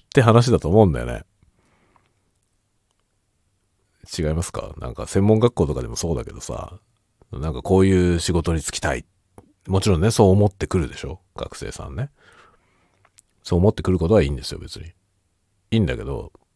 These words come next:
「そういうとこ行けますか？」って聞かれたら、「それはあなた次第ですね」っていう話になるじゃん。もちろんそういうね、その夢を叶える方向に行かせたいと思って指導するわけだよね。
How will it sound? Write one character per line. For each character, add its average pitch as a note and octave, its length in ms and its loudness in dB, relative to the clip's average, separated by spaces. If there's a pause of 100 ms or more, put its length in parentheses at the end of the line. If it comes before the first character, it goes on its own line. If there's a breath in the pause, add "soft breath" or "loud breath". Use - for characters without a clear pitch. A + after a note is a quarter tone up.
(520)
「そ B2 140 0
う - 20 6
い - 20 4
う C#3 40 2
と D#3 60 6
こ A2+ 80 8
行 C2 140 -2
け A#2+ 120 6
ま D#3+ 120 6
す - 120 -4
か？」 - 100 -2
っ - 60 -10 (200)
て - 100 -10
聞 - 140 -20
か G#2+ 120 -6
れ - 80 -8
た - 100 -10
ら、 - 240 -8 (1040)
「そ F2+ 140 -2
れ G2+ 80 4
は F#2 160 4
あ C2+ 40 -2
な E2 160 0
た A2+ 140 4
次 B2 160 -2
第 G2 180 -2
で - 100 -14
す - 160 -10
ね」 G2 100 -12
っ - 20 -18
て - 160 -12
い - 20 -10
う - 20 -14
話 - 240 -10
に C2+ 60 -10
な - 80 -12
る D2 60 -12
じ D2+ 100 -14
ゃ - 40 -14
ん。 - 60 -20 (2750)
も G2 140 2
ち - 80 0
ろ C3 100 6
ん G2 40 4
そ A2 140 4
う - 20 6
い A2+ 140 4
う G#2+ 40 2
ね、 A#2 240 0
そ G#2+ 100 0
の E2+ 180 2
夢 F2+ 240 2
を F2 100 4
叶 E2+ 300 0
え F2 60 2
る C#2+ 200 -4
方 C2+ 260 -8
向 C2 260 -6
に C#2+ 400 -6 (1600)
行 - 120 -8
か F#2 140 0
せ F2 120 -2
た - 140 4
い E2+ 60 4
と C#2+ 120 -4
思 G2 160 2
っ G2+ 40 2
て - 280 -8
指 - 240 -6
導 A#1+ 120 -10
す - 80 -12
る B1 80 -8
わ B1 80 -6
け A#1 80 -12
だ G1+ 80 -12
よ - 80 -12
ね。 E2+ 160 -10